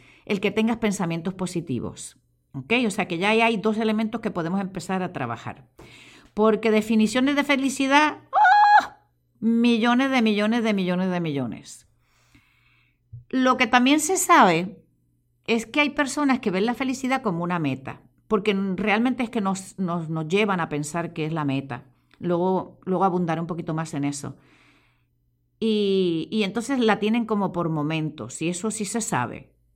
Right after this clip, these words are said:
O sea, que, que la felicidad a lo largo del tiempo no es eterna, ni es, ni es todo el tiempo la misma. La felicidad sube y baja, pero todo depende de ese cuarenta por ciento. Lo que hagamos puede subir más veces que bajar más veces.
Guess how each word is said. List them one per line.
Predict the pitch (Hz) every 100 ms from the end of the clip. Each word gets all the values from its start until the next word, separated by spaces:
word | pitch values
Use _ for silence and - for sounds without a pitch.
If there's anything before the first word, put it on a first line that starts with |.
| -
O |
sea, | - 107 - _ _ _ _ _
que, | - 147 -
que | 175
la | 147
felicidad | 165 160 156 147 180 190 185 - - _
a | 180
lo | 170
largo | 160 175 190
del | 185 175 165
tiempo | 208 220 214 180
no | 170 156
es | 165 165
eterna, | 160 165 175 175 165
ni | 147 151
es, | 156 -
ni | 180 160
es | 156 -
todo | 170
el | 160
tiempo | - 160 156
la | 147 135
misma. | 147 151 139
La | 135
felicidad | - 135 139 139 170 185 - - -
sube | - 226 220 240
y |
baja, | 254 233 220 302 - _ _ -
pero | 202 190
todo | 185 185
depende | 196 202 220 220
de | 170
ese | 170
cuarenta | 202 196 196 202
por | 214
ciento. | 220 214
Lo | 277
que | 285
hagamos | 247 202 277
puede | 214 202
subir | 214 214 220
más | 220 226
veces | 202 196 180
que | 240
bajar | 165 160
más | 160 175
veces. | 190 554 - 127